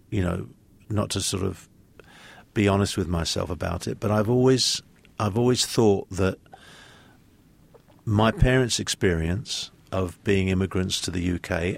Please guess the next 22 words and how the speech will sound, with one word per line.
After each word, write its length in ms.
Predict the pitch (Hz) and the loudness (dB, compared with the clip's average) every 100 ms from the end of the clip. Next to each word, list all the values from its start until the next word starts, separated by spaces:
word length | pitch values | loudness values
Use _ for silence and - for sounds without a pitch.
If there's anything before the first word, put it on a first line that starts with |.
| - | -4
and 160 | 98 | -2
my 180 | 98 104 | 2 2
own 80 | 113 | 2
experience 480 | 110 - 104 98 - | 0 0 -2 -2 -4
of 100 | 80 | -4
being 220 | 98 92 | -2 0
an 60 | 92 | -2
immigrant 540 | 95 87 90 90 - | -2 -2 -4 -6 -10
to 160 | - 92 | -4 -2
America 580 | 87 95 90 - 87 - _ - - - - - - - - - | 0 0 -2 -6 -12 -14 _ -20 -20 -20 -20 -20 -20 -20 -20 -20
has 600 | - 104 101 104 95 - - _ _ _ - 104 | -6 0 2 2 0 -4 -6 _ _ _ -20 -16
given 360 | - 113 113 110 | 0 0 2 2
me 320 | 104 101 98 - _ _ _ _ _ _ _ _ _ _ - | 4 2 -2 -8 _ _ _ _ _ _ _ _ _ _ -10
a 60 | |
perspective 920 | - 107 - 120 110 - 98 85 - - - | -2 -2 2 0 0 0 -2 -2 -10 -20 -6
that 160 | 107 | -2
is 180 | 113 87 | -2 0
more 180 | 110 110 | 2 0
to 120 | - | -2
do 280 | 92 104 98 | -2 0 2
with 420 | 90 92 - - - - - - - _ _ _ _ _ _ _ _ _ _ _ _ _ _ _ - | 2 -2 -4 -14 -20 -20 -20 -20 -20 _ _ _ _ _ _ _ _ _ _ _ _ _ _ _ -10
just 380 | - 120 - | 0 0 0